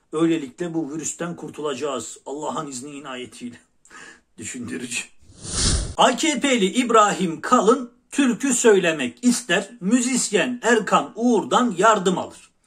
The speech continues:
Beraber çalar söylerler. Erkan Uğur kopuzuyla İbrahim Kalın'a eşlik eder.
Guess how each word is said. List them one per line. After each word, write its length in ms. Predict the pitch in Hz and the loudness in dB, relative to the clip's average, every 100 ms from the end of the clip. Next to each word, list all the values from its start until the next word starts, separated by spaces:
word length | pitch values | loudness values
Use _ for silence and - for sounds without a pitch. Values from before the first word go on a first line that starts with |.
| _ _ _ | _ _ _
Beraber 600 | 277 285 226 165 139 120 - | 4 6 6 4 2 -2 -2
çalar 400 | - 240 196 247 | 2 4 4 2
söylerler. 800 | - 202 185 160 123 98 - _ _ _ _ | 2 4 4 2 -2 -8 -20 _ _ _ _
Erkan 440 | 277 285 - 233 233 | 4 4 4 2 4
Uğur 240 | 196 214 | 4 2
kopuzuyla 840 | - 240 233 185 226 160 220 233 - _ _ _ | 2 2 2 -2 -2 2 0 0 -10 _ _ _
İbrahim 520 | 208 214 240 208 214 | -4 2 4 2 -2
Kalın'a 500 | 165 247 170 165 240 226 | 2 2 2 0 0 2
eşlik 420 | 226 - 202 143 | 2 0 -6 -8
eder. 320 | 113 - - | -8 -12 -20